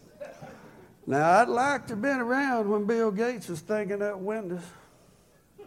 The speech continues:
You know, we tried doors, but we couldn't get it to go anywhere. But what I can tell you is I'm very grateful to be here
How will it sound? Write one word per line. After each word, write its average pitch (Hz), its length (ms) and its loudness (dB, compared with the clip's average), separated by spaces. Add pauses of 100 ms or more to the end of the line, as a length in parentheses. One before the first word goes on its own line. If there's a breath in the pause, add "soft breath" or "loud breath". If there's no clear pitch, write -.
(800 soft breath)
You 147 140 2
know, 165 200 4
we 175 180 2
tried 170 460 0
doors, 147 420 -2
but 135 200 -10
we 135 140 -6
couldn't 139 320 -6
get 147 160 -6
it 131 140 -10
to 160 60 -14
go 160 240 -4
anywhere. 120 460 -10 (4000 loud breath)
But 160 160 4
what 196 200 10
I 190 180 10
can 180 360 4
tell 165 240 6
you 151 240 2
is 151 280 2
I'm 151 180 2
very 143 280 2
grateful 135 460 0
to 123 80 -4
be 135 180 2
here 131 340 2